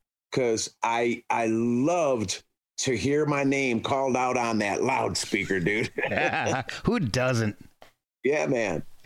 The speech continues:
Speaker 1: That was Farner number sixty-six in on the tackle.
Speaker 2: <laughs>
Speaker 1: I'd be prancing, man. I just, ooh, yeah. <laughs>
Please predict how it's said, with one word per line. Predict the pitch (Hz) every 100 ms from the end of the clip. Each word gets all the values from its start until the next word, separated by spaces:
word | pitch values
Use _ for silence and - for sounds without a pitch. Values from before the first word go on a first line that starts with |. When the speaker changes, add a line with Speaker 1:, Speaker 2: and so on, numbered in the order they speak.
| -
Speaker 1:
That | 160
was | 180 165
Farner | - 196 185 170
number | 170 147
sixty-six | 139 202 196 - 170 196 180 -
in | 165 156
on | 151 135
the |
tackle. | 123 147 131 113 - -
Speaker 2:
<laughs> | -
Speaker 1:
I'd | - -
be | 147 139 -
prancing, | 190 196 202 - 196 180
man. | 185 185
I | 170 190
just, | 143 156 - - - - - - 208
ooh, | 262 190
yeah. | 131 226 196 - -
<laughs> | - - 932 906 156 - - - - 139 - - - - - - -